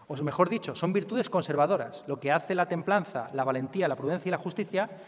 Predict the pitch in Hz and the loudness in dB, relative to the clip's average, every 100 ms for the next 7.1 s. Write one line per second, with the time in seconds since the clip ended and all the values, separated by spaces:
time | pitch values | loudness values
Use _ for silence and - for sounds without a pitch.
0 | - - 175 - 214 170 156 190 165 175 | -20 -12 -10 -2 -2 0 2 2 2 0
1 | 175 143 - 131 113 - - - - - | 0 -4 -4 -4 -4 -8 -20 -20 -20 -20
2 | - _ _ 156 156 165 226 247 196 196 | -20 _ _ 0 4 8 8 6 2 2
3 | 147 135 147 143 147 135 147 151 147 - | 2 0 0 2 4 4 4 0 -2 -8
4 | - - - - _ 160 - 208 180 185 | -20 -20 -20 -20 _ -4 -2 2 4 6
5 | 196 165 151 139 131 135 135 143 135 131 | 4 4 4 4 0 -2 0 2 2 2
6 | - 151 180 165 143 156 156 135 123 123 | 0 0 0 0 2 2 4 0 -2 -6